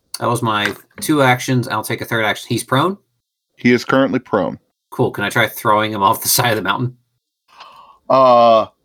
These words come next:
Speaker 1: Like,
Speaker 2: he is
Speaker 1: um,
Speaker 2: barely hanging on 'cause I just rolled a reflex save for him to hang on to the mountain.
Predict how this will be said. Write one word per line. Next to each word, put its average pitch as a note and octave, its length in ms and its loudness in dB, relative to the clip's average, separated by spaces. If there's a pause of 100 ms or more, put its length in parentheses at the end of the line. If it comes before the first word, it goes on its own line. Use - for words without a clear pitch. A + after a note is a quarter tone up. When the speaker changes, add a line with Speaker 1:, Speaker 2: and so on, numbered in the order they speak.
(200)
Speaker 1:
Like, - 180 -8
Speaker 2:
he D#3 80 0
is F3+ 200 2
Speaker 1:
um, F#2+ 200 -8
Speaker 2:
barely F#3 460 2
hanging D#3+ 400 -2
on D#3+ 260 4
'cause A2 160 -6
I G2 60 -4
just F#2+ 200 -10
rolled F#2+ 260 -2
a F2+ 40 -6
reflex F#2+ 420 -6
save G2 220 -4
for F#2+ 220 -4
him F#2 200 -8
to F#2 180 -10
hang F#2 260 -8
on F2+ 160 -6
to F#2+ 80 -18
the F#2 60 -10
mountain. G#2 500 -8